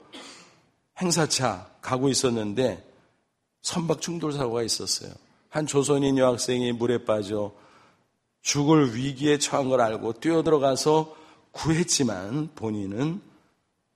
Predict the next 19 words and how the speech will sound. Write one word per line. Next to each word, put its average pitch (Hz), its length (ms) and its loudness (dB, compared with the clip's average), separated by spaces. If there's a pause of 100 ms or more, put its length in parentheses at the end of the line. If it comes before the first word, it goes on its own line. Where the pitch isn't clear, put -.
익사할 104 400 -6
수밖에 92 340 -8
없었습니다. - 540 -12 (560)
엄청난 165 480 -2
희생이지요. 120 800 -6 (500)
너무 147 320 4
아깝죠. 104 800 -2 (600)
그러나 117 200 -2
그 120 180 0
후에 113 240 0
그 107 480 -4 (220)
자녀도 113 760 -6 (680)
또 107 340 2
주변의 123 400 2
많은 127 300 2
사람도 123 760 -4
뒤따라 113 640 -4 (880)
조선의 127 460 2
선교사로서 110 920 -2